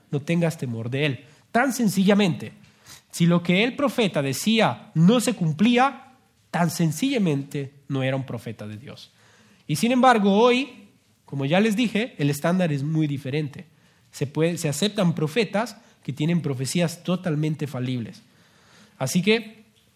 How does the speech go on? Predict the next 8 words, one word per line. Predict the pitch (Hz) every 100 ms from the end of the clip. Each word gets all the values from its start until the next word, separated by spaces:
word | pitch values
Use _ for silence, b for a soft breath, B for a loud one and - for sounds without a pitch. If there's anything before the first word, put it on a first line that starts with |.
| _ _ - -
el | 139
propósito | - 160 151 208 214 214 208
de | 160
ese | - 156
don | 185
de | 196
profecías | 160 139 139 - 226 214 220 - - _ -
era | 160 180 190